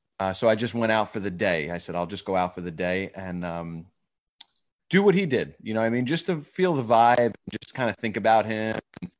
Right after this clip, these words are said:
you know, to honor him for the day. And that's what I did. So I went out and I went down by the Mercer Hotel and I, I just shot for the day. And,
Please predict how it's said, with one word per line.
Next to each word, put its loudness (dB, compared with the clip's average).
you -6
know, 0
to 0
honor 0
him -4
for -16
the -6
day. 2
And 0
that's -4
what -2
I 0
did. -2
So -6
I -2
went -4
out 0
and -6
I -2
went -6
down 4
by 4
the 0
Mercer -4
Hotel -2
and -6
I, -6
I -4
just -10
shot -2
for -10
the -8
day. -2
And, -6